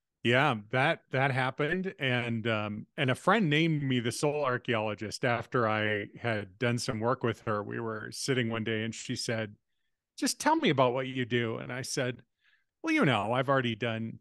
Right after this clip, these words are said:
sessions with you." And she said, "I know, I know, but just start talking about it just for fun." And I said, "Okay."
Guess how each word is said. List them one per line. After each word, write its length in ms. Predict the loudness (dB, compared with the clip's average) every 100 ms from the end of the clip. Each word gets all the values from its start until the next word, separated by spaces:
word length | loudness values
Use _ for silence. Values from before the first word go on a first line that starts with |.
| _ _
sessions 540 | -2 0 0 -2 -2
with 180 | -6 -6
you." 60 | -12
And 80 |
she 160 | -10 -8
said, 180 | 2 4
"I 140 | 6
know, 160 | 4 0
I 120 | -6
know, 220 | -8 -10
but 220 | -6 -6 -4
just 160 | -4
start 240 | 0 0 0
talking 400 | -4 -4 -8 -10
about 260 | -10 -10
it 100 | -12
just 200 | -10 -8
for 100 | -8
fun." 360 | -8 -8 -10 -14
And 100 | -14
I 100 | -12
said, 240 | -8 0
"Okay." 420 | 2 2 -2 -10